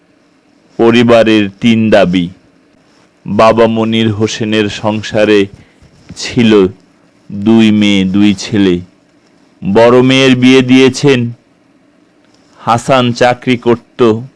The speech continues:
ছোট মেয়ে ও ছেলে নবম, দশম শ্রেণীর শিক্ষার্থী।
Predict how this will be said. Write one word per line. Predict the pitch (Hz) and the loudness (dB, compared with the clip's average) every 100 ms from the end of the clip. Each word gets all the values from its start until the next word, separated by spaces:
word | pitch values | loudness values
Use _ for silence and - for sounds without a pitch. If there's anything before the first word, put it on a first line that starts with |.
| _ _ _ _ _ _ _ _ _ _ _ _ _ _ _ _ _ _ | _ _ _ _ _ _ _ _ _ _ _ _ _ _ _ _ _ _
ছোট | - 123 - | -6 -6 0
মেয়ে | 123 117 117 113 107 113 _ _ _ | 0 2 0 0 -2 -6 _ _ _
ও | 104 117 | -2 -2
ছেলে | - - 113 117 101 117 _ _ - | -2 -2 0 2 0 -4 _ _ -10
নবম, | 107 120 120 123 123 120 | 0 2 4 2 0 0
দশম | 117 - 127 123 | 0 0 -2 -2
শ্রেণীর | 120 120 117 120 117 | -4 -4 -2 0 -2
শিক্ষার্থী। | - 113 - - 113 - _ 123 113 | -4 -12 -14 -4 -4 -4 _ 0 0